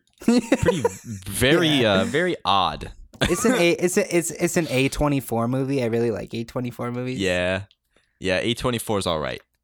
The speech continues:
Speaker 2: But, you know, Daniel Radcliffe, great, great boy. Uh, very much approve. This movie just kind of a fucking, I don't even, like, I, <laughs> I sat through the whole thing. I finished it, right? And then I got to the end and I was, I, I just left wondering, like,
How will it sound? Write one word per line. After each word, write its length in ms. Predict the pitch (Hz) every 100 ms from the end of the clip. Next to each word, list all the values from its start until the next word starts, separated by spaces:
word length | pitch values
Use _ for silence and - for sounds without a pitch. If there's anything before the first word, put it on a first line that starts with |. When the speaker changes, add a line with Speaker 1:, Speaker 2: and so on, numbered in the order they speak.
| -
Speaker 2:
But, 220 | 101 90 - 95
you 140 | 127
know, 100 | 104
Daniel 380 | 101 143 180 175
Radcliffe, 640 | 143 147 151 165 165 - _ _ -
great, 400 | 156 151 - 85
great 280 | 143 139
boy. 260 | 110 117 143 - _ _ _ _
Uh, 680 | - 95 95 95 92 92 95 101
very 220 | 104 131
much 200 | 110 -
approve. 520 | 107 110 110 123 - _ _ _ _
This 220 | 120 -
movie 320 | 156 151 151 143
just 240 | 113 101
kind 240 | - 131
of 100 | 120
a 180 | 87 73
fucking, 640 | - 95 95 87 78 69 95 _ _ _ _ _ _ _ -
I 80 | 117
don't 140 | 107
even, 300 | 92 87 78 -
like, 180 | 101 -
I, 240 | 110 90 - - _ -
<laughs> 340 | - - -
I 80 | 127
sat 220 | - 165
through 100 | 190
the 60 | 160
whole 120 | 143
thing. 280 | - 98 92
I 100 | 110
finished 340 | 117 98 -
it, 100 | 92
right? 240 | 85 95 - - _ -
And 140 | 113
then 80 | 117
I 80 | 120
got 140 | 135
to 100 | 135
the 140 | 120 107
end 180 | 101
and 100 | 95
I 80 | 92
was, 320 | 92 98 - -
I, 320 | 87 87 90
I 40 |
just 260 | 95 98 -
left 280 | 104 104 -
wondering, 380 | 98 95 92 95
like, 180 | 90